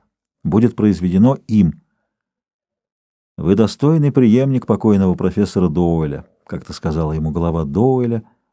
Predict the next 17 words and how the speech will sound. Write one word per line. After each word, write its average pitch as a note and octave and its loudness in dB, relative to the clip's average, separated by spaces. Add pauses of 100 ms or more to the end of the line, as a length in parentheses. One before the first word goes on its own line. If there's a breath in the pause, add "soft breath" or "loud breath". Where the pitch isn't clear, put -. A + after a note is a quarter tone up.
с - -14
едва F2+ 2
заметной F#2+ 2
иронической F#2 0
улыбкой. E2+ -8 (1080)
«Ах, A2+ -2
если G2 -4
бы E2 -4
я A2 2
мог C3 -2
принять A#2+ 4
более G#2+ 2
активное F#2+ 2
участие F2+ -2
в - -4
этой E2 -6
работе!» D2+ -8